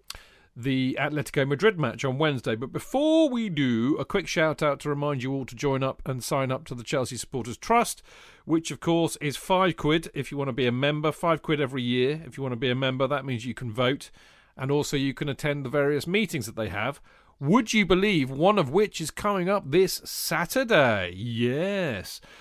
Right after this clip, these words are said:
Sadly, it's on Zoom because we can't meet up, uh, but it'll be at two o'clock this Saturday on Zoom.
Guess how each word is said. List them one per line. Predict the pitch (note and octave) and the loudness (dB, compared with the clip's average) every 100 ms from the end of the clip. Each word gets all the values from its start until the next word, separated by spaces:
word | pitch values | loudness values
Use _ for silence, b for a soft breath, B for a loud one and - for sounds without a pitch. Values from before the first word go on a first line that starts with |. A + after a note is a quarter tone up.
| B | B
Sadly, | - - A3+ A3+ A3+ A3+ | 2 8 8 8 4 4
it's | F3 D3+ | 0 2
on | E3+ D#3+ | 0 0
Zoom | B2 E3 F3+ F#3+ | 4 4 4 2
because | E3+ B2 B2 | -2 -4 -6
we | |
can't | B2+ C3+ B2 | -6 -6 -2
meet | B2+ A#2+ | -2 2
up, | F#3 F#3 F3+ - | 4 4 0 -4
uh, | C#3+ C3 | 0 0
but | D#3 | 0
it'll | C#3+ | 0
be | C3+ D3+ | 0 -2
at | - | 0
two | - F#3+ | 2 2
o'clock | - D3+ C#3+ | 2 -2 -2
this | C#3 | -6
Saturday | - D3 B2+ B2 A#2+ | -2 -4 -4 -2 -2
on | A#2+ G#2+ | -2 -2
Zoom. | C3 C3+ | -2 -2